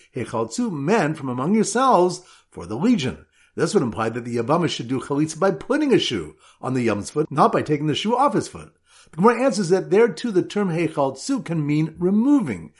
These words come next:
as if to say the men should remove themselves from their homes to prepare to go to war. When the Gemara demonstrates that chalitza can also mean strengthening, it concludes that if it meant strengthening with chalitza, it should have written b'ma'al raglo, on that which is upon his foot.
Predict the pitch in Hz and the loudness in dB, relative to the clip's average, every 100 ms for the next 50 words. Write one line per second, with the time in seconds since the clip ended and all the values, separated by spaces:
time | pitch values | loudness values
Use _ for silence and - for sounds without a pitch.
0 | - - 147 175 170 143 - 220 233 123 | -20 -4 0 0 0 -4 0 2 4 2
1 | 113 - _ - 147 160 185 180 170 175 | -2 -10 _ -6 -2 0 -2 0 0 0
2 | 185 285 285 220 165 117 95 117 147 151 | 2 2 2 0 0 -2 -4 -4 -4 -4
3 | 143 214 196 123 123 - 143 104 104 98 | 0 2 2 2 -6 -4 -6 -4 -6 -6
4 | 87 90 127 156 - - _ _ 165 165 | -8 -2 4 4 2 -8 _ _ -2 0
5 | 220 277 180 185 - 143 107 120 - 156 | 2 2 2 0 0 0 0 -4 -2 -4
6 | 185 - 131 - 185 180 156 120 - 147 | -4 -6 -8 -2 -2 -2 -2 -4 -6 -2
7 | 185 233 135 82 - 160 208 185 220 254 | -2 0 -4 -8 -10 -6 -4 -4 -2 2
8 | 156 113 - - - - 208 - - 269 | 2 2 -10 -20 -14 -2 -2 -2 -6 -4
9 | 302 240 202 - 180 185 151 135 113 - | -2 0 -2 -2 -4 -4 -4 -4 -6 -8
10 | 98 90 143 151 - 165 - 170 220 214 | -12 -4 -2 -2 -2 -8 -6 -6 2 2
11 | 131 131 127 143 _ - 135 147 - 190 | 2 -2 -2 -10 _ -6 -2 -2 2 4
12 | 156 131 127 214 123 - _ _ - 143 | 4 2 4 4 4 -2 _ _ -4 -2
13 | 143 180 170 156 - 127 120 - 123 98 | 2 2 2 -2 -4 -4 -6 -4 -6 -6
14 | 95 - 240 175 | -10 2 4 4